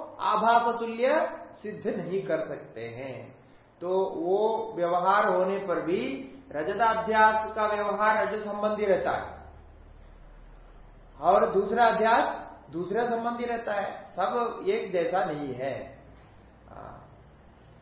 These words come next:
इति आभास तुल्यता, आभास तुल्यता नहीं हो सकता, क्योंकि बाधादेव, प्रत्यक्षादि व्यवहार के द्वारा बाध होता है,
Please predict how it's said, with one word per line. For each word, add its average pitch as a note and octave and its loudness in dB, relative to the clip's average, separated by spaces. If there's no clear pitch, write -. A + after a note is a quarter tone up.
इति G3+ -8
आभास G#3+ 4
तुल्यता, G3+ 0
आभास G3+ 2
तुल्यता G3+ -2
नहीं G#3 -2
हो G3+ 2
सकता, F3+ -6
क्योंकि G3+ -2
बाधादेव, F3+ 4
प्रत्यक्षादि A3 0
व्यवहार A3 4
के A#3 -2
द्वारा A3+ 2
बाध A3 4
होता A#3 4
है, C3 -6